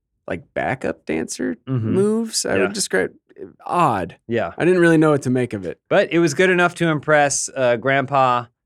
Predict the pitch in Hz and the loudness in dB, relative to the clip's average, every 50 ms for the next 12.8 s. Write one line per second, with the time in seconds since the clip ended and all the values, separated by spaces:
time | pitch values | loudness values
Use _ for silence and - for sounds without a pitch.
0 | _ _ - 147 156 127 156 175 180 - 147 123 113 117 127 - 151 156 - 170 | _ _ 0 2 4 4 6 6 6 6 4 2 2 2 2 4 4 6 6 4
1 | 156 147 143 139 135 131 - 135 131 143 147 151 151 156 156 156 160 160 143 185 | 4 2 0 0 -2 -4 -2 -2 0 0 0 0 0 0 0 0 0 0 2 2
2 | 190 190 185 185 190 190 185 - - - - 151 160 160 156 151 147 143 139 135 | 4 4 4 4 2 2 -2 -4 -4 0 2 4 6 6 6 6 6 4 4 2
3 | - _ _ _ - - 117 110 131 143 143 147 131 120 135 143 143 143 139 139 | 0 _ _ _ -6 -2 0 2 4 4 4 4 4 4 4 6 6 6 6 6
4 | 135 131 127 117 123 - _ _ _ _ _ - - 135 120 - 147 151 160 165 | 4 4 4 2 0 -4 _ _ _ _ _ -6 -4 -2 0 2 2 2 2 2
5 | 160 143 160 156 147 151 160 - - - 156 139 139 131 127 120 113 104 98 95 | 4 4 4 4 4 2 0 0 0 0 0 2 2 2 2 2 0 -2 -2 -4
6 | 92 113 113 123 131 143 147 151 156 156 156 143 139 - - - 135 127 127 120 | -4 -4 -2 0 0 0 2 0 0 0 0 0 -2 -2 -2 -4 -2 -2 -2 0
7 | 131 127 123 123 120 120 117 113 120 117 - _ _ _ _ _ _ _ _ _ | 0 2 2 4 4 2 2 0 -4 -10 -12 _ _ _ _ _ _ _ _ _
8 | _ _ _ - 127 139 147 147 143 147 147 143 139 139 139 139 139 139 139 143 | _ _ _ -6 -2 0 0 2 2 2 2 2 2 2 2 2 2 0 -2 -4
9 | 131 135 131 _ _ _ _ _ _ _ - 131 135 143 147 147 147 123 127 117 | -6 -8 -12 _ _ _ _ _ _ _ 0 2 4 4 4 4 2 -2 -4 -6
10 | - - 135 135 131 131 127 127 117 120 113 - - 127 117 117 113 101 120 135 | -2 0 0 0 2 0 0 0 0 -2 -4 -4 -4 -4 -2 -2 -2 -2 0 0
11 | 139 139 131 131 127 123 - _ - 120 107 - - 131 127 113 123 120 117 113 | 0 2 2 2 2 0 -2 _ -8 -8 -6 -2 0 0 0 0 -2 -2 -2 -2
12 | 113 110 113 123 123 - 131 120 117 107 92 95 82 85 85 - | -2 -2 -2 -2 -2 -2 -4 -4 -4 -4 -4 -6 -6 -8 -10 -12